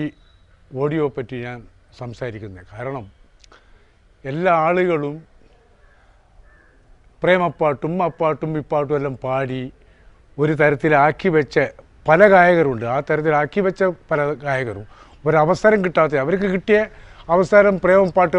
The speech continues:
പാടാനും മാത്രമായിരുന്നു. അങ്ങനെയുള്ള ഒരു പാട്ടുകാരൻ ഒരു മഹാപ്രതിഭയായി എന്നതിൻ്റെ ഒരു തെളിവും കൂടിയാണ് ഈ താജ്ദാരെ മദീന എന്ന ഈ പ്രോഗ്രാമിലെ കൂടി, ഏ,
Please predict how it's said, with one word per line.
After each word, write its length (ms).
പാടാനും 440
മാത്രമായിരുന്നു. 460
അങ്ങനെയുള്ള 520
ഒരു 120
പാട്ടുകാരൻ 760
ഒരു 200
മഹാപ്രതിഭയായി 1160
എന്നതിൻ്റെ 520
ഒരു 160
തെളിവും 380
കൂടിയാണ് 420
ഈ 20
താജ്ദാരെ 600
മദീന 280
എന്ന 240
ഈ 20
പ്രോഗ്രാമിലെ 600
കൂടി, 220
ഏ, 40